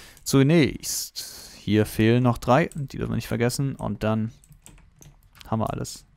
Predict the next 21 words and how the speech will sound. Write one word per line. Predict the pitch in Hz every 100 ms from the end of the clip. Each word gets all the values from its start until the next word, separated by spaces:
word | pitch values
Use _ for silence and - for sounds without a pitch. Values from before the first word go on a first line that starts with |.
| _ -
Och | -
Mann, | 113 147 117
ich |
komme | - 113
hier | 120
nirgendwo | 165 - - 117 156
hoch. | - - _ - _ _ - - - - - _ _ _ _ - _ - - _ _ _ - _ -
Hier | 139 123
geht's | 117 -
auch. | - 110 - - - _ - - _ _ - - _ _ _ _ _ _ _ _ - - _ _ _
So, | - - - - 120 - - -
Hilfsblöcke. | 127 - - 120 120 117 - _ _ _ _ _ _ _ _ _ _ _ _ _ _ _ _ _ _ _ _ - _ 147 - - - -
Und | 127 143
hier | 135
gucken | - 120 113
wir | -
auch | -
mal, |
was | - -
wir | 110
reinböllern. | 107 117 113 113